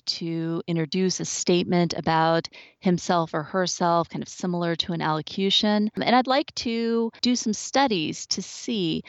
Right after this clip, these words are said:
whether those are effective and whether they get away from some of the risks of the current system. I also think that it is important to do more work on the psychological processes by which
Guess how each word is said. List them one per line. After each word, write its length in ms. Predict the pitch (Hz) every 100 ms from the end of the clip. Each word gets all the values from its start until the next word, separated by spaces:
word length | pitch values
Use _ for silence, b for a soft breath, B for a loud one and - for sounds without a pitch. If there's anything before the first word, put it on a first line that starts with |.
| B B
whether 360 | 190 196 220 202
those 460 | 180 180 185 185 -
are 300 | 165 165 165
effective 680 | - - 466 - 170 175 -
and 240 | 180 180
whether 560 | 175 180 180 180 185 185 B B
they 140 | 196 185
get 120 | 190
away 380 | 185 269 269 240
from 180 | 208
some 220 | 180 202 190
of 80 |
the 80 | 185
risks 440 | 160 160 - - -
of 60 |
the 60 | 175
current 400 | - - 147 -
system. 640 | - - 196 - - - - - _ B B B B
I 140 | 220 240
also 280 | 339 381
think 300 | 339 220 208
that 300 | - 202 190 -
it 120 | 190
is 380 | 190 190 190 -
important 500 | 180 170 208 208 190
to 80 | 190
do 200 | 185 185
more 340 | 180 185 202
work 440 | 180 170 180 196 - -
on 420 | 160 170 175 175
the 80 | 170
psychological 760 | - 180 185 180 175 - 160 -
processes 840 | - 196 196 233 - 240 247 -
by 200 | 220 214
which 540 | 214 226 - - -